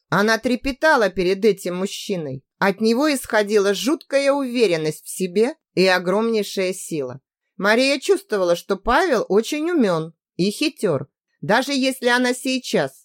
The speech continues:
скажет ему неправду, то он легко это сможет проверить.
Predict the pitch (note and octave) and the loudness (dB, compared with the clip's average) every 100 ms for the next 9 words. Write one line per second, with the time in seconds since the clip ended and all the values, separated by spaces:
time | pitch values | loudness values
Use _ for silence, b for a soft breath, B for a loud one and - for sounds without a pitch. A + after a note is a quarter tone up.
0 | _ - - - A3 F3+ E3+ F3+ F3+ F3+ | _ -20 -10 0 0 0 -4 -6 -6 -4
1 | E3+ D#3+ F#3+ B3+ F4 A#3+ D3 C#3 _ _ | -4 -4 0 0 0 -2 -6 -8 _ _
2 | F#3 G3+ A#3 C#4+ - C4 A3 E3+ D#3 - | 0 2 2 0 0 2 4 2 -2 -4
3 | E3 G#3 A3+ - A3+ A#3 G3+ D3 B2 _ | -2 0 -2 -2 -2 0 0 -2 -4 _